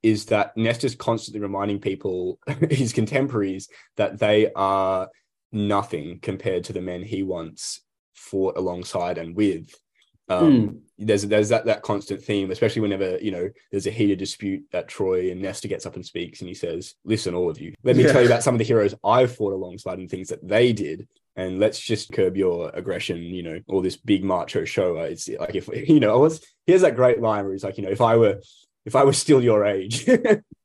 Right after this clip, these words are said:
Speaker 2: <laughs> Yeah.
Speaker 1: It's a classic old wise man thing to say, but also
Speaker 2: Yeah,
Speaker 1: it's
Speaker 2: absolutely.
Speaker 1: coming from Nestor, you know, like, "Oh, well, you, you believe it." But yeah, like, Tel-, Telemachus at the start of the Odyssey is faced with what is described here in The Seafarer, where, um, you know,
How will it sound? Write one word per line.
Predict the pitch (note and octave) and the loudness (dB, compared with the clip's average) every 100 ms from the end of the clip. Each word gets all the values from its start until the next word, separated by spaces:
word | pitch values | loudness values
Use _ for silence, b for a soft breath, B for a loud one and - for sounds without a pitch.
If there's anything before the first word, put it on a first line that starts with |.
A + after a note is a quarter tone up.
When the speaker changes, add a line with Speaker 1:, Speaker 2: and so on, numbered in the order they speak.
| _ | _
Speaker 2:
<laughs> | - F#3 | -10 0
Yeah. | F#3+ E3 C#3 A#2+ G3+ - | 4 6 4 2 -6 -12
Speaker 1:
It's | B2+ C3+ | -4 -2
a | A2+ | -2
classic | - A2+ - A2 - - | 0 0 2 -2 -4 -4
old | F#2+ G2 F#2+ - G#2 | -2 -2 -6 -14 -6
wise | G2 G2 F#2+ | -4 -2 -4
man | G2+ F#2 | -6 -6
thing | F#2+ F#2+ | -8 -10
to | G2+ | -10
say, | - F#2 E2+ E2 | -10 -8 -8 -10
but | - G2 | -8 -6
also | F#2 F#2 G2+ F2+ | -4 -4 -4 -4
Speaker 2:
Yeah, | F2+ C3+ B2 | 2 2 2
Speaker 1:
it's | B2 | 0
Speaker 2:
absolutely. | A#2 G#2+ G#2 - - | 0 0 -6 -10 -2
Speaker 1:
coming | C3 A#2+ | 2 2
from | A#2 G2 | 0 -2
Nestor, | G#2+ - G2+ | -2 -2 -8
you | F2+ | -10
know, | F2+ A#1+ | -12 -14
like, | - | -14
"Oh, | E2 D#2 D2+ | -14 -12 -10
well, | E2+ A#1 - | -10 -12 -12
you, | G2+ F2 | -8 -8
you | F2+ | -8
believe | F2+ F2 F#2+ C#2+ | -6 -4 -6 -8
it." | - _ _ _ _ | -16 _ _ _ _
But | D3 F#3+ | 2 6
yeah, | A3+ | 8
like, | C#3 C3 - | 8 4 0
Tel-, | D3+ C3+ | -4 -2
Telemachus | - C#3+ B2+ D3 D3+ B2 | 2 2 4 2 2 -2
at | A#2 | -4
the | |
start | A2+ A2+ | -2 -2
of | G#2+ | 0
the | A#2 | 2
Odyssey | C#3+ C#3 G2+ | 0 0 -6
is | G2+ | -6
faced | A#2 A#2 A#2+ - | -2 -2 -4 -4
with | G#2+ F#2+ A2 A#2+ _ _ | -2 -2 -4 -8 _ _
what | A#2 G#2 A2 | -2 0 -2
is | A2 | -4
described | G#2 - G2+ G#2 | -6 -2 -2 0
here | G2+ | -4
in | |
The | F#2+ | -2
Seafarer, | - B2+ G2+ F2 F2 | -4 -2 -4 -6 -6
where, | F#2+ F#2+ F#2+ | -4 -4 -4
um, | G2 F#2 F#2 F#2 _ _ _ _ - | -6 -8 -12 -14 _ _ _ _ -4
you | A2 | -2
know, | F#2 F#2+ | 0 0